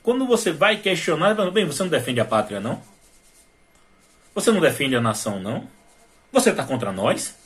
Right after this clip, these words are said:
Isso tá errado. Percebe? Então, é, é, essa sociedade não pode ter conflitos. Na sociedade fascista não existe conflitos. Existe uma unidade, um todo que deve ser homogêneo e funcionar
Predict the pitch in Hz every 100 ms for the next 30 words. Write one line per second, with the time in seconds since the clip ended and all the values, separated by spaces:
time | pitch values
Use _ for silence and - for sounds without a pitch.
0 | _ _ - - - - - - - -
1 | - - 269 277 - 127 151 127 - -
2 | - - - - - - - 185 226 240
3 | - - 165 175 175 175 156 - 139 135
4 | 147 175 208 190 165 147 156 185 156 175
5 | 147 214 247 - 113 117 113 101 90 -
6 | 123 131 190 214 - 143 143 120 117 185
7 | 151 220 160 107 220 240 160 113 113 113
8 | 101 - - - - 120 170 214 196 196
9 | 170 139 165 147 131 117 175 160 160 147
10 | 147 160 160 151 120 147 160 147 165 156
11 | 170 123 123 151 160